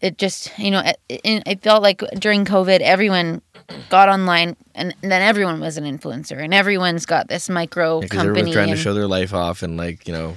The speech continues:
Speaker 1: It
Speaker 2: how are we
Speaker 1: became
Speaker 2: gonna
Speaker 1: a
Speaker 2: get
Speaker 1: lot.
Speaker 2: by? Yeah.
Speaker 1: And, and we burnt out.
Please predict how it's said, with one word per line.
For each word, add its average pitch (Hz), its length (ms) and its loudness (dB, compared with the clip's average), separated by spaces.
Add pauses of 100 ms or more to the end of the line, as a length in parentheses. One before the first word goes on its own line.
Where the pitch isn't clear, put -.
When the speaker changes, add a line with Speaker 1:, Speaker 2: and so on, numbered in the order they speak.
(320)
Speaker 1:
It 269 40 0
Speaker 2:
how 208 60 2
are - 40 2
we 277 60 6
Speaker 1:
became 254 200 4
Speaker 2:
gonna 240 60 4
Speaker 1:
a 233 40 4
Speaker 2:
get 220 40 4
Speaker 1:
lot. 180 180 4
Speaker 2:
by? 90 320 -2 (500)
Yeah. 90 260 0
Speaker 1:
And, 87 80 -8 (100)
and 208 160 -2
we 214 80 2
burnt 226 320 2
out. 190 340 4